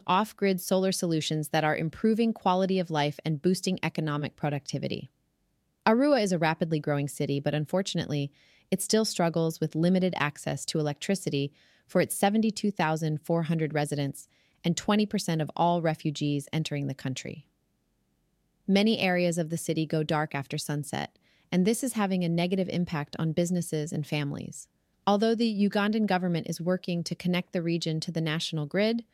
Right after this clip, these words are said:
progress is slow. Bright Life, a Uganda-based social enterprise, is stepping in to provide solar solutions and financing packages to off-grid locals.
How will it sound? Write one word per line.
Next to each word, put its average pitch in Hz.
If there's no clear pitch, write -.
progress 196
is 190
slow. 165
Bright 214
Life, 156
a 185
Uganda-based 185
social 175
enterprise, 151
is 208
stepping 226
in 196
to 190
provide 175
solar 196
solutions 165
and 160
financing 170
packages 151
to -
off-grid 165
locals. 147